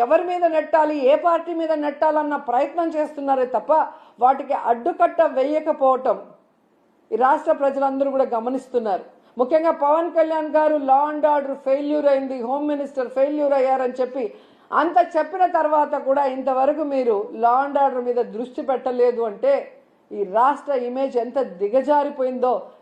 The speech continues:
దావోస్ పర్యటనలో మీకు ఒక్క ఎంఓయూ కూడా అవ్వకపోవటం అనేది ఇప్పటికైనా తెలుసుకొని రాష్ట్ర ప్రతిష్టని, పరువుని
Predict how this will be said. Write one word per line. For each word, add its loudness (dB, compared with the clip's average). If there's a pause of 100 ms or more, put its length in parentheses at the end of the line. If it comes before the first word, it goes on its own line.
(220)
దావోస్ 2 (120)
పర్యటనలో -4 (100)
మీకు -2
ఒక్క -8 (300)
ఎంఓయూ 0 (120)
కూడా 2
అవ్వకపోవటం -4
అనేది -4 (460)
ఇప్పటికైనా 2 (120)
తెలుసుకొని 0 (480)
రాష్ట్ర 2 (160)
ప్రతిష్టని, -2 (140)
పరువుని 2